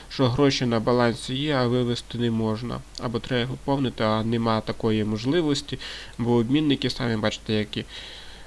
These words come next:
двісті сорок п'ять доларів, п'ятсот доларів, чотириста дев'яносто доларів, просто неадекватні суми, а нам треба двадцять-тридцять доларів, і що робити?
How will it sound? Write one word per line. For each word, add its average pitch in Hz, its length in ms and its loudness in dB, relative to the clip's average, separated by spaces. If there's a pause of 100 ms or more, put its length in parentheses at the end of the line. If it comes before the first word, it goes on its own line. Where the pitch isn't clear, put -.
(100)
двісті 117 480 0
сорок 107 300 -2
п'ять 156 340 0
доларів, 110 460 2
п'ятсот 127 480 0
доларів, 110 420 2
чотириста - 520 2
дев'яносто 120 600 2
доларів, 110 380 0
просто - 360 0
неадекватні 107 800 0
суми, 160 400 0 (420)
а 110 260 2
нам 117 180 2
треба 123 340 2
двадцять-тридцять 120 840 2
доларів, 123 420 4
і 113 240 0
що 117 220 0
робити? 107 440 -2